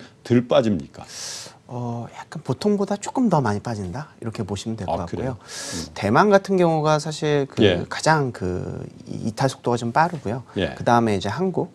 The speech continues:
Speaker 2: 그리고
Speaker 1: 예.
Speaker 2: 지금 한국 같은 경우에는 구월 말이라든지 내년까지, 어, 엠에스아이 이머징에 대한 그 룸을 같이 쓰게 됩니다. 이제 사우디아라비아도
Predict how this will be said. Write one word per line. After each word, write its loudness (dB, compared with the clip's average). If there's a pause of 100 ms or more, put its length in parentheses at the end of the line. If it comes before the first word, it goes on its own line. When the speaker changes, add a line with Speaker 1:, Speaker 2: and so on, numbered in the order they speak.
Speaker 2:
그리고 -2
Speaker 1:
예. -2 (260)
Speaker 2:
지금 -2
한국 2
같은 4
경우에는 4
구월 8
말이라든지 4
내년까지, 2 (360)
어, -2
엠에스아이 4
이머징에 6
대한 4
그 -2
룸을 4
같이 0
쓰게 4
됩니다. -2
이제 -8
사우디아라비아도 0